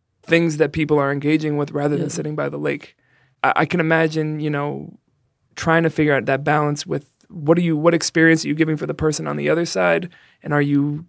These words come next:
Speaker 1: cluttering or are you bringing something that'll bring some clarity?
Speaker 2: Yeah.
Speaker 1: Is that something that in this new intention you've been trying to figure out? That is a leading question. <laughs>
Speaker 2: So as far as, like, my, like, my work goes, or
Speaker 1: Yeah,
Speaker 2: yeah,
Speaker 1: yeah.
Speaker 2: of course, that's definitely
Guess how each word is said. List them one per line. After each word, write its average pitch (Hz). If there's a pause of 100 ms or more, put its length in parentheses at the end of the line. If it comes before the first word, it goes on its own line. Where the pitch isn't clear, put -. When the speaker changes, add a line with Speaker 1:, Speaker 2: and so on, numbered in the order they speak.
Speaker 1:
cluttering 147
or 143
are 143
you 143
bringing 147
something 147
that'll 151
bring 147
some 151
clarity? - (260)
Speaker 2:
Yeah. -
Speaker 1:
Is 160
that 185
something 180
that 160
in 156
this 147
new 151
intention 143
you've 143
been 143
trying 143
to 143
figure 156
out? 165 (340)
That -
is 156
a 147
leading 143
question. - (520)
<laughs> 120 (320)
Speaker 2:
So 185
as 175
far 190
as, 175
like, 156
my, 151
like, 135
my 143
work 147
goes, 180
or 202
Speaker 1:
Yeah, 208
Speaker 2:
yeah, -
Speaker 1:
yeah. 262 (100)
Speaker 2:
of 165
course, 226
that's 196
definitely 170